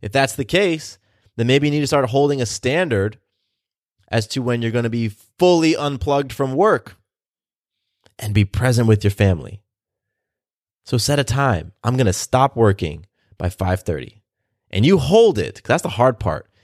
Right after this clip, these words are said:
It's easy to set a time. It's easy to set a standard. It's hard to hold the standard.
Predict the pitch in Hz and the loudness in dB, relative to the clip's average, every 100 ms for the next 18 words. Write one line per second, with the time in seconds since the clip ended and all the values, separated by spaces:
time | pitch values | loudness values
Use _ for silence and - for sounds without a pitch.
0 | _ - - 185 165 101 87 - 110 82 | _ -14 -4 -2 2 2 2 0 0 -2
1 | - 107 87 113 - 113 139 92 85 78 | -2 0 0 -4 -2 0 2 2 2 -2
2 | 80 104 113 98 82 76 76 - - - | 0 2 2 0 -6 -6 -8 -12 -4 -4
3 | - 139 127 85 90 104 87 76 65 65 | 0 0 2 0 2 2 0 -6 -12 -12
4 | - - | -16 -20